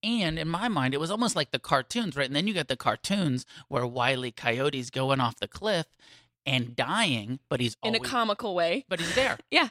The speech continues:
Speaker 1: Then he's, but he's there again.
Speaker 2: He's there again.
Speaker 1: So to me, I was like, "I wanna kill myself so that I can start over."
Speaker 2: Wow. As
Speaker 1: And
Speaker 2: a five-year-old, dude, that's
Speaker 1: but,
Speaker 2: wild.
Speaker 1: but when I started smoking weed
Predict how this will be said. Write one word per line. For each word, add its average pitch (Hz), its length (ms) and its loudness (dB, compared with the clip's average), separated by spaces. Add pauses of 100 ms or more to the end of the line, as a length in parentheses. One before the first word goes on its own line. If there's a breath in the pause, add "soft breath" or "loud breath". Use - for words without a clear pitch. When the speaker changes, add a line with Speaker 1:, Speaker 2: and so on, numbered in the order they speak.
Speaker 1:
Then 143 300 0
he's, 147 200 2
but 135 160 0
he's 131 140 -2
there 185 220 0
again. 247 120 -2
Speaker 2:
He's 233 100 -2
there 240 160 2
again. 247 260 -2
Speaker 1:
So 160 140 -8
to 185 140 -8
me, 233 200 2
I 160 80 0
was 151 100 -2
like, 123 180 -6
"I 220 40 2
wanna 254 180 2
kill 247 380 -4
myself 98 640 -4 (360)
so - 140 -4
that 123 100 2
I 113 60 0
can 117 140 -4
start 92 300 -6
over." 90 300 -12 (160)
Speaker 2:
Wow. - 560 -2 (840 loud breath)
As 339 100 0
Speaker 1:
And 349 260 -2
Speaker 2:
a 403 40 2
five-year-old, 330 680 0
dude, 320 220 -4
that's 403 220 2
Speaker 1:
but, 339 320 -6
Speaker 2:
wild. 285 400 2
Speaker 1:
but 165 180 0
when 151 120 0
I 156 100 -4
started 135 360 -2
smoking 131 500 0
weed 143 500 -2